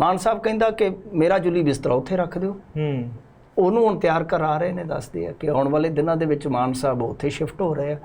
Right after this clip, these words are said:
Speaker 1: ਵੈਸੇ ਉੱਥੇ ਉਹ, ਉਹ ਗੱਲ ਤੇ ਇਹ ਆ ਕਿ ਬਸ ਉਹ ਇੱਕ ਹੁਣ ਜਿੱਦਾਂ ਕਹਿ ਲਓ ਕਿ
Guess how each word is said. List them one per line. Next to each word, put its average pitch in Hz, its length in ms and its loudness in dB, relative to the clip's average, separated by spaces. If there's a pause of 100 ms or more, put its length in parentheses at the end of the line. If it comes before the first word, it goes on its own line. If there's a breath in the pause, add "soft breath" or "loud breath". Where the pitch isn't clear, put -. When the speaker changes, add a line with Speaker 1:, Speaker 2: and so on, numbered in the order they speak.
(240 loud breath)
Speaker 1:
ਵੈਸੇ 269 260 4
ਉੱਥੇ 302 240 2
ਉਹ, 277 160 4
ਉਹ 254 260 2
ਗੱਲ 185 320 2
ਤੇ 214 320 6
ਇਹ 214 100 6
ਆ 147 260 2 (360 loud breath)
ਕਿ 202 120 4
ਬਸ 208 280 2
ਉਹ 226 340 4
ਇੱਕ 202 260 2
ਹੁਣ 175 320 4
ਜਿੱਦਾਂ 165 360 2
ਕਹਿ 156 180 0
ਲਓ 175 140 4
ਕਿ 170 280 4